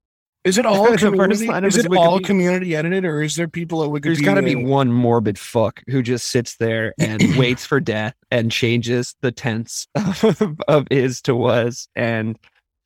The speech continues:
Speaker 2: it's, uh, it's, you know, the, they know what they're doing over there. They know it,
Speaker 1: There's
Speaker 2: 'cause
Speaker 1: gotta be
Speaker 2: I, I can
Speaker 1: code,
Speaker 2: only
Speaker 1: right?
Speaker 2: hope that I'm, I can only hope the internet kills me as quickly as I die. <laughs>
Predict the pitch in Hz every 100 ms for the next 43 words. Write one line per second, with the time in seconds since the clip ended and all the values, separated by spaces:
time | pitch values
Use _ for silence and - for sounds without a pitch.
0 | _ - 131 - - 127 127 127 123 -
1 | 131 - - 151 185 156 147 147 - -
2 | 135 147 151 147 139 127 113 110 110 123
3 | - 123 120 110 151 220 254 233 135 175
4 | 170 143 233 240 151 185 - 147 143 139
5 | - 123 131 147 151 160 151 131 120 117
6 | 107 - 104 117 110 104 - 98 104 107
7 | 98 98 95 92 123